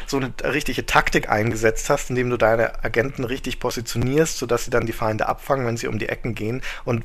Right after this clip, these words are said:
wie schon gesagt, die Feinde sind dumm, die laufen einfach in gerader Linie auf das eigene Team zu,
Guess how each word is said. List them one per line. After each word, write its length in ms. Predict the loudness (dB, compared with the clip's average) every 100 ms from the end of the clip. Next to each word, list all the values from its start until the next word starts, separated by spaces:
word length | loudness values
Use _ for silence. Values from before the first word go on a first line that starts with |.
| -4
wie 120 | -4
schon 160 | 0 2
gesagt, 340 | 6 6 4
die 60 | 0
Feinde 320 | 4 4 4
sind 340 | 0 0 0 0
dumm, 220 | 2 2
die 100 | 2
laufen 420 | 4 2 0 -2
einfach 440 | -2 0 -2 -2
in 160 | -4 -2
gerader 360 | 4 8 8 4
Linie 440 | 2 0 0 -2
auf 80 | -2
das 160 | 2
eigene 300 | 4 4 2
Team 340 | -4 -4 -4 -4
zu, 340 | -6 -2 -2